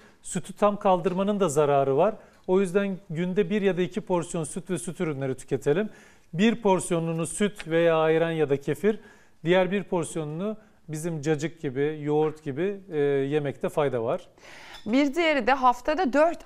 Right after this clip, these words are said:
Speaker 2: adet yumurta tük-, tüketin diyorsunuz. Yani her
Speaker 1: Evet.
Speaker 2: gün bir tane tüketmeyin anlamında mı söylüyorsunuz?
Speaker 1: Aynen öyle. Çünkü genel topluma öneri veriyoruz. Mesela sana, bana hiçbir sıkıntım yoksa her gün bir tane yumurta yiyebiliriz. Ama şimdi toplumdaki herkese ayrıştıramayız.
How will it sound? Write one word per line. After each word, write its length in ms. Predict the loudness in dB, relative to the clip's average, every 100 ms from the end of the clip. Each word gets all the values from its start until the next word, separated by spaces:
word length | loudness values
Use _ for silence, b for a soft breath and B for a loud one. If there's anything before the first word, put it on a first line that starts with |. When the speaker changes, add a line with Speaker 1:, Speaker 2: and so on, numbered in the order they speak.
| -2
Speaker 2:
adet 340 | 0 0 -2
yumurta 360 | -4 -4 -6 -12
tük-, 300 | -12 -18 -16
tüketin 420 | -8 -6 -6 -6
diyorsunuz. 360 | -6 -6 -6
Yani 220 | -4 -2 -2
her 240 | 2 4
Speaker 1:
Evet. 100 | 4
Speaker 2:
gün 120 | 2
bir 80 | -2
tane 260 | -2 -2 -2
tüketmeyin 540 | -4 -6 -2 0 0
anlamında 520 | 0 0 0 0 0
mı 100 | -2
söylüyorsunuz? 440 | -2 -2 -2 2 2
Speaker 1:
Aynen 260 | 4 2
öyle. 260 | 0 0 -2
Çünkü 420 | -2 -6 -2 -4 -2
genel 240 | 0 2 2
topluma 420 | 0 -2 0 2
öneri 300 | 2 2 2
veriyoruz. 340 | 2 0 -2
Mesela 280 | -4 -2 -2
sana, 360 | -2 0 0 0
bana 300 | -2 -4 -6 b b b
hiçbir 280 | -8 -6 -8
sıkıntım 520 | -8 -4 -4 -4 -2
yoksa 280 | -2 2 4
her 80 | 4
gün 160 | 2
bir 60 | -4
tane 220 | -2 -2
yumurta 360 | -2 -4 0 0
yiyebiliriz. 500 | 2 0 -2 -6 -4
Ama 140 | -4
şimdi 260 | -4 -8 -6
toplumdaki 560 | -6 -4 -4 -4 0
herkese 300 | 0 0 0
ayrıştıramayız. 760 | 2 2 0 -2 -2 -2 -6 -8